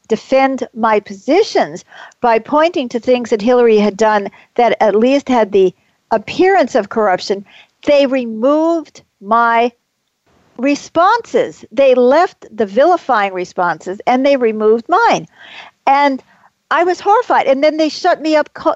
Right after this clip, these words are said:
totally. They wouldn't let me write anything on my own blog site.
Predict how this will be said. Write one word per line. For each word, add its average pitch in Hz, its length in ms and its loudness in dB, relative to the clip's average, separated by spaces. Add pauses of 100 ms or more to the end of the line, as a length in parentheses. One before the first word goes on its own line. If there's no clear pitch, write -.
(120)
totally. 339 580 2
They 269 120 2
wouldn't 277 260 -2
let 277 240 2
me 254 280 -4 (680)
write 302 360 0
anything 339 580 0
on 302 120 0
my 320 260 2
own 370 300 2
blog 370 380 0
site. - 440 -4